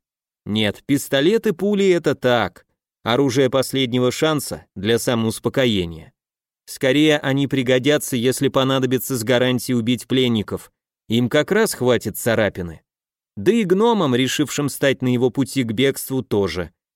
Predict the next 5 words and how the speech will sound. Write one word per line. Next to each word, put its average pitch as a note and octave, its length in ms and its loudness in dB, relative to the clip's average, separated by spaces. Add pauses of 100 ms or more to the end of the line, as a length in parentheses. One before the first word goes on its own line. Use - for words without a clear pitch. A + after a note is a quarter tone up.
(400)
Потому C3 380 0
что - 180 -2
если B2+ 400 2
дракон A#2+ 440 -2
появится, B2+ 800 0